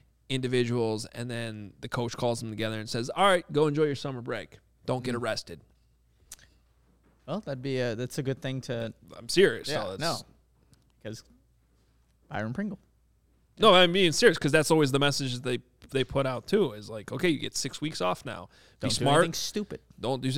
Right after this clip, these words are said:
Speaker 1: do anything stupid because, you know, we still got a football season to play." So,
Speaker 2: <laughs> Very true.
Speaker 1: um, I don't know if that's gonna happen this year. I wouldn't necessarily do that with a new coaching staff. I think I'd probably try to maximize every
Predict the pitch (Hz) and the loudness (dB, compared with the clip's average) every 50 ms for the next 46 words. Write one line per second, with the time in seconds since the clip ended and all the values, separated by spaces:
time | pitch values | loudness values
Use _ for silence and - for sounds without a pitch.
0 | 147 135 143 151 170 170 165 165 156 - - 180 180 175 175 175 165 139 135 131 | 0 2 6 6 6 6 4 2 0 2 4 4 4 4 2 0 -2 -2 -4 -2
1 | 123 131 127 127 123 117 131 - - 110 123 123 117 113 117 - - 139 131 113 | 0 0 0 0 0 -2 -6 -10 -8 -6 -4 -4 -2 -2 -2 -2 0 0 0 0
2 | 107 - 160 156 156 113 101 107 - 110 98 - 87 85 - - - 95 87 - | -2 -2 -4 -4 -4 -4 -8 -8 -10 -12 -12 -14 -14 -18 -18 -16 -12 -6 0 0
3 | - - - 117 113 - - - - 107 - - - - - _ - 131 127 123 | 2 2 0 -4 -6 -8 -10 -12 -14 -12 -14 -14 -16 -18 -14 _ -4 -2 0 2
4 | 120 120 113 104 98 98 113 - - _ _ _ _ _ _ _ _ _ - 147 | 2 0 0 -2 -4 -8 -14 -16 -20 _ _ _ _ _ _ _ _ _ 0 2
5 | 156 151 139 - 143 135 - - 147 135 131 131 123 117 107 113 123 156 151 - | 2 2 2 2 2 0 0 0 -2 -2 0 -2 -2 -4 -6 -4 -2 -2 0 4
6 | 175 175 180 160 131 123 120 117 113 104 104 113 120 - - 127 123 113 110 110 | 4 4 6 4 4 2 0 -2 -4 -6 -8 -10 -10 -10 -10 -10 -8 -8 -8 -10
7 | 110 110 123 120 117 117 113 107 104 98 - _ _ _ _ _ - 135 113 - | -10 -10 -10 -10 -8 -8 -8 -8 -8 -10 -12 _ _ _ _ _ -12 -10 -10 -10
8 | 113 110 110 - - - 120 120 - - 117 117 - - - 117 113 113 - 107 | -10 -12 -14 -12 -10 -8 -8 -8 -8 -10 -12 -12 -12 -10 -8 -8 -8 -8 -10 -12
9 | 110 - 110 113 - 104 - - 117 113 101 - 120 113 104 104 107 107 107 - | -16 -14 -14 -14 -14 -12 -10 -8 -8 -8 -8 -8 -8 -8 -8 -8 -10 -12 -12 -12
10 | - 110 107 107 107 104 107 117 123 117 104 101 - | -12 -12 -10 -10 -10 -10 -10 -10 -12 -12 -14 -18 -20